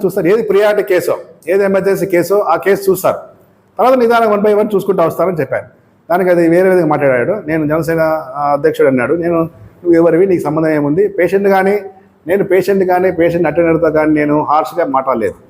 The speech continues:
వాళ్ళ గురించి నేను ఎత్తలేదు. ఇతను పసుపులేటి శివకృష్ణ అనే అతను మాత్రం, మాత్రమే అతనితో నేను మాట్లాడడం జరిగింది. అతను ఇరిటేటరీ మూడ్లో మాట్లాడాడు, నన్ను చాలా ఇరిటేట్ చేశాడు. నేను అప్పటికి సిక్స్ o'clock, మార్నింగ్ నుంచి కంటిన్యూస్, ఆ రోజు పబ్లిక్ హాలిడే అయినప్పటికీ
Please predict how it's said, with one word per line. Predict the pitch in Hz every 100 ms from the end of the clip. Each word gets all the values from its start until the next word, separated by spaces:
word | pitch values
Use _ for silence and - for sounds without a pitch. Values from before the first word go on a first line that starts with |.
| _ _ _ _ -
వాళ్ళ | 151 160
గురించి | 175 180
నేను | 165 147
ఎత్తలేదు. | 160 151 - - - _ _ _ _ _ -
ఇతను | 147 202 147
పసుపులేటి | 156 160 196 202 196
శివకృష్ణ | 180 190 190 185
అనే | 180
అతను | 175 170
మాత్రం, | 165 175 180
మాత్రమే | 170 170 240 285 - _ _ -
అతనితో | 147 175 180
నేను | 165
మాట్లాడడం | 143 147 135
జరిగింది. | 127 120 101 - - - _ 131
అతను | 165 196 202 190
ఇరిటేటరీ | 165 196 202 202
మూడ్లో | 180 175 175
మాట్లాడాడు, | 151 143 123 113
నన్ను | 101 92 _ _ _ _ -
చాలా | 160 175
ఇరిటేట్ | 170 190 170
చేశాడు. | 170 165 156 196
నేను | 165
అప్పటికి | 156 185 -
సిక్స్ | 175 202
o'clock, | 190 196 190 143
మార్నింగ్ | 143 170 180 202
నుంచి | 202
కంటిన్యూస్, | 185 175 190 185
ఆ | 151
రోజు | 180 180
పబ్లిక్ | 165 190 170
హాలిడే | 180 180
అయినప్పటికీ | 175 180 202